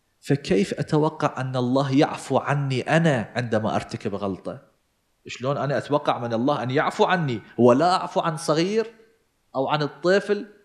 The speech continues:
أو عن الزوجة أو الزوج لا تعفو عن زوجها وهكذا؟ صديقان لا يعفو أحدهم عن الآخر ويتوقع أن الله يعفو عنه كلما ارتكب؟ مو معقول.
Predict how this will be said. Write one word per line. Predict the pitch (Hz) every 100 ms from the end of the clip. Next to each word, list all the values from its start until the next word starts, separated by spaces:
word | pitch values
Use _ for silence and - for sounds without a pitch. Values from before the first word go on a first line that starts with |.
| -
أو | 127
عن | 127 147
الزوجة | 127 135 170 175 170 185
أو | 127 131
الزوج | 123 151 160
لا | 139 165
تعفو | 165 - -
عن | 151 156
زوجها | 143 165 160 160 165 180 208
وهكذا؟ | 147 160 175 196 190 202 - - _ _ _ _
صديقان | - 156 151 147 175 170 160
لا | 185
يعفو | 180 165 185
أحدهم | 151 165 165 165 151
عن | 156
الآخر | 151 147 180 - 214 - - -
ويتوقع | 147 151 180 180 151
أن | 151
الله | 143 170 160
يعفو | 170 165 165
عنه | 180 180
كلما | - 170 160
ارتكب؟ | 160 180 175 202 208 - - _ _ _ _ _ _ _ _ _ _ _ _ _ _ _ _ _ _ _ -
مو | 110
معقول. | 98 - - 95